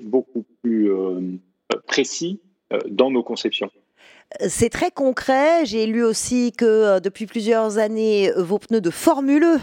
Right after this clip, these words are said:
Speaker 2: euh, en sport étaient équipés, euh, d'une puce. On n'y pense pas forcément, mais là encore, en termes de sécurité en compétition, c'est extrêmement important.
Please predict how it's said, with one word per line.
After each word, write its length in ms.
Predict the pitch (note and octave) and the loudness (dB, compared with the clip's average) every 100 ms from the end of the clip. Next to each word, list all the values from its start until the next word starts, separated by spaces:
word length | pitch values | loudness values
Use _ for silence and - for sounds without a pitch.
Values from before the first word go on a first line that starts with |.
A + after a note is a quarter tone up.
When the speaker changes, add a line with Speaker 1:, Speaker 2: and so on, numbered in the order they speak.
| - | 0
Speaker 2:
euh, 260 | G#3+ G#3 G3 | 0 2 0
en 140 | F#3 | 0
sport 480 | G#3 - A#3+ A#3 G#3 F#3 | -2 2 2 4 2 0
étaient 280 | G3 - G#3+ | -4 0 0
équipés, 500 | G3 G#3 F#3+ G#3 G3+ - - - | 0 -6 -2 2 2 -2 -10 0
euh, 140 | F3+ F3+ | 2 2
d'une 220 | G3+ G3+ | 0 -4
puce. 360 | - F#4 G#4 A3+ | 2 4 4 -2
On 60 | |
n'y 100 | G3 | -6
pense 220 | - F#3 | -2 -2
pas 140 | - G#3+ | 2 0
forcément, 520 | G#3+ G3+ - C4+ F4+ | 0 -6 -2 0 2
mais 140 | D4 F#3+ | 2 2
là 160 | F#3+ | 2
encore, 360 | F#3 F3+ A3+ G3+ | 0 -2 0 0
en 80 | F#3+ | -2
termes 220 | G#3 G3 | -2 -2
de 100 | F3 | -4
sécurité 760 | - - D#4 - C4+ B3 - | -4 -2 -2 2 2 2 2
en 140 | A3+ F#3 | 0 2
compétition, 600 | G3+ G3+ G#3 G#3 - A#3 | -2 -2 -4 -6 -2 -2
c'est 160 | - F3 | 0 -2
extrêmement 520 | - - G3+ G#3 G#3 | -2 -2 0 2 0
important. 400 | F#3+ G#3 - | 0 -4 0